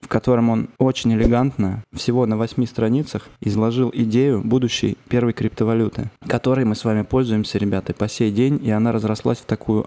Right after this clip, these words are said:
огромную, грандиозную финансовую систему будущего. Знал ли тогда Сатоши, до чего это все дойдет или нет, остается только гадать. Но, тем не менее, это революция, ребята, я надеюсь, вы с этим согласны, что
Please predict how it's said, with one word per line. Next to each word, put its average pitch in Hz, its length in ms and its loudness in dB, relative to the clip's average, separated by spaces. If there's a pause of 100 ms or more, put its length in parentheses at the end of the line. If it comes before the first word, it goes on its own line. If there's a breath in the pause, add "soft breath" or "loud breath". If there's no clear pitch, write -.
огромную, 107 500 2
грандиозную 98 800 0 (100)
финансовую 98 580 -2
систему 104 440 -2
будущего. 92 600 -2
Знал 117 320 2
ли 127 80 0
тогда 110 320 0
Сатоши, 101 640 -2 (260)
до 104 160 0
чего 104 320 0
это - 160 -2
все - 200 -2
дойдет 95 420 0
или 98 160 0
нет, 123 320 0 (160)
остается - 440 -2
только 113 280 0
гадать. 113 400 0 (100)
Но, 110 540 2 (200)
тем 117 220 2
не 117 80 4
менее, 123 400 4
это 110 280 0
революция, 117 640 2
ребята, 98 360 0
я 95 80 4
надеюсь, 104 320 0
вы 104 140 0
с - 100 -4
этим 104 220 0
согласны, 110 520 0
что 95 520 0